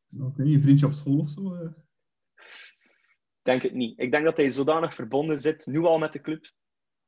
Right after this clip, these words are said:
Speaker 2: dat dat er moeilijk uit zal gaan. Ik zeg niet dat hij later supporter zal blijven, maar ik zie, ik, ik zie hem soms als hij met zijn Lego speelt liedjes van de club zingen. Dus ik denk dat dat een goed teken is.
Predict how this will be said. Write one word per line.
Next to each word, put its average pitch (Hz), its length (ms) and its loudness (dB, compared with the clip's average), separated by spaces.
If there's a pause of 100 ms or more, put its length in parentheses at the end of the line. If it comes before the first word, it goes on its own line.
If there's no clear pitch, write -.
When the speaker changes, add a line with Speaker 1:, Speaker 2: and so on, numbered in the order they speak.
(100)
Speaker 2:
dat - 160 -14
dat 117 120 -8
er 117 80 -4
moeilijk 123 260 2
uit 117 160 0
zal 123 140 -8
gaan. 123 140 -16 (160)
Ik - 120 -2
zeg 156 140 2
niet 240 120 2
dat 190 140 0
hij 131 160 0
later 123 320 -2
supporter - 440 -10
zal 113 200 -8
blijven, 117 380 -6 (460)
maar - 340 -6 (300)
ik - 160 -14
zie, - 520 -6
ik, - 360 -8 (280)
ik 156 160 -4
zie 214 140 -4
hem 196 100 2
soms 185 240 -2
als 165 140 4
hij 147 100 0
met 143 100 -6
zijn 135 180 -2
Lego 160 280 0
speelt 151 240 -2
liedjes 131 260 -8
van 120 140 -6
de 104 60 -12
club 135 240 -8
zingen. 113 280 -8
Dus 120 200 -6
ik - 100 -10
denk 131 120 0
dat 127 100 -2
dat 123 100 2
een 113 80 -2
goed 113 180 -8
teken 120 280 -2
is. 123 140 -16